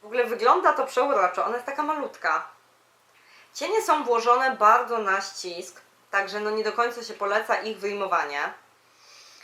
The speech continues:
No ale z drugiej strony to ma być paleta, a nie pojedyncze cienie.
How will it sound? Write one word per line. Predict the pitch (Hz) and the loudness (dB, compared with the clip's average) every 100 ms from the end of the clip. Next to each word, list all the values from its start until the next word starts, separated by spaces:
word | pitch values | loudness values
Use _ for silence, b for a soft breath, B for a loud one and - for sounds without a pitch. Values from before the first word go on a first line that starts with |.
| B 202 | B 0
No | 247 | 4
ale | 233 220 | 6 4
z | 220 | 0
drugiej | 214 220 | -2 -2
strony | - 202 208 208 202 _ | 0 -2 -2 -6 -10 _
to | - 208 | 0 4
ma | 202 | 2
być | 208 | 0
paleta, | - 220 214 214 214 156 - | 0 4 6 4 2 -2 -2
a | 175 | -6
nie | 185 214 | -4 -4
pojedyncze | 196 175 175 165 160 | -4 -4 -8 -8 -10
cienie. | - 147 160 202 | -10 -10 -4 -4